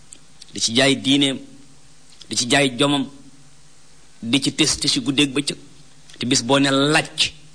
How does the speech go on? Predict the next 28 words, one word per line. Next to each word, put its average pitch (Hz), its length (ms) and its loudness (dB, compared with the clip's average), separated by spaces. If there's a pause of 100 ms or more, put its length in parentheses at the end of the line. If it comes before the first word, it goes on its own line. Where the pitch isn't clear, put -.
(560)
wallaahi, 120 400 2
ñaari 120 280 4
dërëm 113 240 2
du 107 80 0
la 107 100 2
ca 110 100 0
jëriñ. 95 240 -6 (1300)
Dañ 117 140 2
lay 139 160 4
jëndal 143 260 4
daal 151 320 4
juróom-ñaari 131 500 2
mètre, 127 400 -2 (1040)
jëndal 131 300 4
la 123 80 4
ci 123 120 -2
libee 120 400 2 (1080)
boo 120 260 2
amee 127 240 2
sens. 98 480 0 (1200)
Waaw, 87 220 0 (260)
loolu 131 200 4
lañ 123 160 4
ci 92 80 -6
jëndal 107 160 2
boo 95 140 0
amee 110 220 2
sens. 90 280 -2